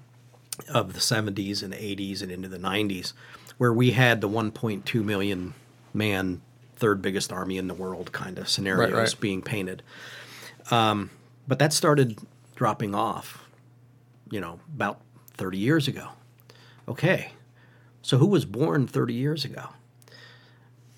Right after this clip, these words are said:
Speaker 1: Today's young parents. So as the baby boomer generation stopped hunting,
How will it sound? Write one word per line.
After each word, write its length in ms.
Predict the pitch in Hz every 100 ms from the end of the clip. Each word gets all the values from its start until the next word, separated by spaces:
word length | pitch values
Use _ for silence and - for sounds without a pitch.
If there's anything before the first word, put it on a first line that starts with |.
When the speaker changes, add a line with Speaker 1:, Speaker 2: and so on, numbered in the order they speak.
| -
Speaker 1:
Today's 500 | 127 123 165 139 - -
young 400 | - 117 107 117 120 - - - -
parents. 540 | - 165 165 - - - - _ _ _ - - - - -
So 260 | - 156 135
as 360 | 127 127 117 - -
the 340 | 123 113 110 107 - - - _ - _ _ _ -
baby 220 | 139 196
boomer 260 | 156 127 107
generation 600 | 107 104 98 104 - 101
stopped 320 | - 107 -
hunting, 400 | 170 170 -